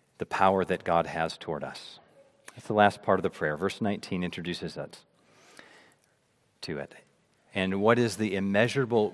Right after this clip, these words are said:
greatness of his power toward us who believe?" So if you're a Christian, God has immeasurable power toward you.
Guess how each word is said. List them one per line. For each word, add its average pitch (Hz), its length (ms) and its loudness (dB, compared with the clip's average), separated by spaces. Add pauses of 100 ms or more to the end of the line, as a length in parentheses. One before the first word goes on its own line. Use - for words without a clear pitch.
greatness 120 800 2
of 104 160 -6
his 90 180 -4
power 117 720 2
toward 101 240 -2
us 95 260 -2
who 101 140 -12
believe?" 82 560 -10 (720)
So - 140 -12
if - 100 -16
you're 110 160 4
a 156 60 4
Christian, 101 640 -2 (480)
God 113 280 6
has 95 380 -2 (240)
immeasurable 120 920 2
power 101 540 2
toward 87 360 -6
you. 69 120 -18